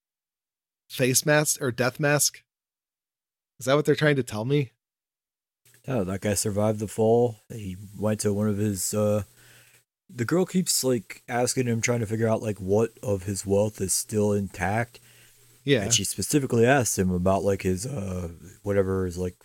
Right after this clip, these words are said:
Speaker 2: various islands and his shareholders on his offshore accounts. So he's still rich. And, uh, they're just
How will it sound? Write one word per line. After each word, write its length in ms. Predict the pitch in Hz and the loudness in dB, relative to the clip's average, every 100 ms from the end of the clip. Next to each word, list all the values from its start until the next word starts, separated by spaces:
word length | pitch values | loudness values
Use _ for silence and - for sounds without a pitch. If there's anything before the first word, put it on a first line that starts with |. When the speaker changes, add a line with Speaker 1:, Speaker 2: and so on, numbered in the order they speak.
| _ - | _ -8
Speaker 2:
various 420 | 95 92 95 - | -2 0 0 -2
islands 500 | 95 101 101 101 90 | -2 0 0 -2 -4
and 120 | 92 | -4
his 100 | 92 | -2
shareholders 840 | - 98 98 95 92 98 98 98 | 0 0 -2 -2 -4 -2 -2 -4
on 120 | 92 | -6
his 140 | 92 90 | -6 -6
offshore 380 | 92 - 98 87 | -6 -6 -8 -8
accounts. 460 | 101 101 95 - - - - - - | -6 -6 -6 -10 -18 -20 -20 -20 -10
So 100 | 101 | -6
he's 120 | 92 | -2
still 200 | 160 160 | 4 4
rich. 480 | 107 127 95 - - - - - _ _ - | 6 4 2 -2 -4 -10 -20 -20 _ _ -6
And, 300 | 90 90 90 | -2 0 0
uh, 300 | 95 95 90 | 2 0 0
they're 200 | 95 98 | 0 0
just 460 | 98 101 - - | 0 0 -2 -6